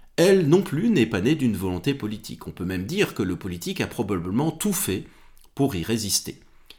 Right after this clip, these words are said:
Elle naît d'un changement très progressif de l'état d'esprit des gens sur une période qui s'étale en gros du quinzième au dix-huitième siècle. Au cours de cette période,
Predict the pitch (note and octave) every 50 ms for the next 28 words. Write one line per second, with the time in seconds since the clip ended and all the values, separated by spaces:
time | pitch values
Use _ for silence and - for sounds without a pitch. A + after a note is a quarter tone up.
0 | - - - - D#2 E2+ G2 B2 D#3+ F3+ B2+ A2 G#2 - - A2+ G#2+ G2 B2 C#3
1 | C#3 C3+ - - E3 F3+ - - C3 B2 - F#2+ F2 - - - G3+ G3+ E3 -
2 | F#2 F2 F#2 A#2+ E3 D#3+ E3 D#3 A2+ A#2+ A2 - - - B2 - - G2 E2+ A2
3 | C#3 F3+ G3 F#3 - - A#2 G#2+ A2 G#2 F2 - A2+ G#2 A2+ B2 C#3 C#3 C3+ -
4 | G#2 G2 - G3+ E3+ - - G#2+ B2 A#2+ A2 A2 A2+ - - A#2 C#3 E3+ F#3+ -
5 | - - - - - - - _ - - - D3 D3 D3+ G#2 F2 E2+ - C3 C#3
6 | C#3+ D#3 C#3 B2 A#2 A#2+ A#2 A2 A#2 A2+ - - G#2 G2 F#2+ - - - - -
7 | - - - _ _ - - _ _ _ _ - - - - - - - D3+ C3
8 | A2 G#2+ G2 - G2+ E2+ - - - F3+ E3 A2 F2 G2+ D3+ G3 G#3 A3+